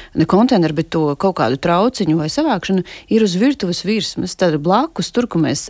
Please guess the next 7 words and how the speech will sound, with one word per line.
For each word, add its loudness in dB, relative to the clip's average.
taisam 2
ēst, 0
eh, 2
tur, 2
kur -4
ir -2
izlietne, 0